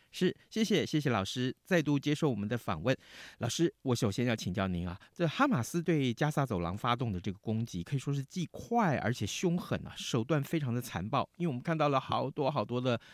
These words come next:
呃，年幼的孩子们也受害了。以色列啊，号称是坚强的这个铁穹防卫系统是不是失灵了？而，呃，正好也利用这个机会，我可不可以也请老师，呃，告诉我们的听众，什么叫做铁穹？呃，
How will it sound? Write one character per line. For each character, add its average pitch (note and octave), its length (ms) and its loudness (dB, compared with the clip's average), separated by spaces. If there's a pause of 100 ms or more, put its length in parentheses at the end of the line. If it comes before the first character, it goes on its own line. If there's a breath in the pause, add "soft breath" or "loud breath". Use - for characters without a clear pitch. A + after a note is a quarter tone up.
(120)
呃， G#2+ 180 -2
年 A2 240 4
幼 D#3+ 160 6
的 A#2 80 0
孩 F#2+ 400 -2
子 D#3+ 140 0
们 A#2 160 2
也 F2 120 0
受 G#2 280 -2
害 A#2 240 -2
了。 F2 180 -6 (480 loud breath)
以 F#3 100 6
色 D4 180 4
列 B3 200 6
啊， B2+ 140 4
号 G#3 240 2
称 F#3+ 180 2
是 F3 140 -2
坚 A3+ 280 2
强 B2 220 0
的 C3 80 0
这 C#3 140 -4
个 A#2 200 2 (220)
铁 F#2+ 400 0
穹 G2+ 400 -6
防 B2+ 260 0
卫 E3+ 140 4
系 D#3 180 -2
统 G#2+ 200 -2
是 - 160 -4
不 F#3+ 40 -4
是 D#3+ 120 -2
失 - 260 -2
灵 B2+ 240 2 (100)
了？ A#2+ 140 0 (360 loud breath)
而， D3 260 4 (260 loud breath)
呃， C3+ 160 2
正 B3+ 180 2
好 B2+ 160 2
也 E2+ 140 -2
利 C#3+ 120 2
用 F3 120 0
这 C#3+ 100 -4
个 C#3 40 -2
机 C#3+ 160 -2
会， C#3+ 160 0
我 A2+ 120 -4
可 A2+ 120 -8
不 - 0 -
可 C3 80 -2
以 A#2+ 60 2
也 A2 80 2
请 A2 180 -2
老 G2+ 120 0
师， A2 380 -4
呃， G#2+ 140 -2
告 F3+ 160 0
诉 E3 120 0
我 C3+ 60 2
们 G2+ 100 0
的 G2+ 80 0
听 A2+ 200 -2
众， C3+ 120 -6
什 - 200 0
么 D3+ 40 0
叫 G3+ 140 2
做 E3 160 0
铁 F2 300 -6
穹？ E2 400 -6 (300 loud breath)
呃， A2 300 0